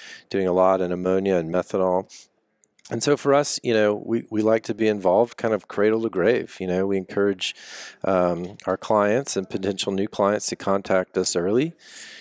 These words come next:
You know, we do a lot of early engagement services. We do, um,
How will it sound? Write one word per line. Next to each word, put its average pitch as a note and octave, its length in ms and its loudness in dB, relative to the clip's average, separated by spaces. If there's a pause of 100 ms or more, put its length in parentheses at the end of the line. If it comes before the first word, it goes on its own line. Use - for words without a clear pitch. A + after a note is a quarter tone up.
(160)
You G2 80 -4
know, G2 120 0
we G2 80 0
do G2+ 140 2
a - 20 4
lot G2 240 6
of G2 80 -2
early G#2+ 360 4
engagement G2 560 0
services. A2+ 760 0
We G2+ 80 0
do, F#2+ 420 2
um, F2+ 400 0